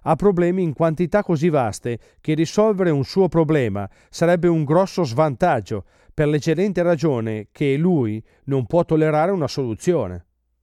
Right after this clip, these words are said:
Quasi nessuno, parlando in termini di pensiero, può tollerare veramente bene le soluzioni. Se provate a percorrere troppe soluzioni su una persona, prima di avergli anche fatto ottenere la capacità di avere alcuni problemi in più,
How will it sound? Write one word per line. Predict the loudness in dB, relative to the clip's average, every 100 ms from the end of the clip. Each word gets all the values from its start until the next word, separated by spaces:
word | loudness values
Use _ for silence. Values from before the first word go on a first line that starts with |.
| _
Quasi | _ -2 0
nessuno, | 0 -2 0 -2 0 -2
parlando | -2 -2 -2 -2
in | -4
termini | -2 -4 -4 -4
di | -4
pensiero, | -2 -4 -4 -4 -4 -4
può | -4
tollerare | -2 0 2 0 0
veramente | 0 -2 -2 -4 -4 -4
bene | -2 -2 -2
le | -4
soluzioni. | -6 -8 -8 -4 -4 -4 -10 -16 _ _ _ _ _ _
Se | -6 -4
provate | 0 2 2 2
a | 0
percorrere | 2 0 2 2 2 2 -2
troppe | -2 -2 -2
soluzioni | -4 -4 -4 -4 -4
su | -4 -4
una | -4
persona, | -4 -6 -2 -2 -2 -6 -12 _ -10
prima | -6 -4
di | -2 0
avergli | 0 0 0 -2 -8 -12 -14
anche | -10 -6 -4
fatto | -2 -2 -2
ottenere | -2 -2 -2 -2
la | -2 -4
capacità | -4 -6 -6 -4 -2
di | -2
avere | -2 -2 -2
alcuni | -4 -4 -6
problemi | -4 -4 -2 -2 -2
in | -4
più, | -2 -2 -2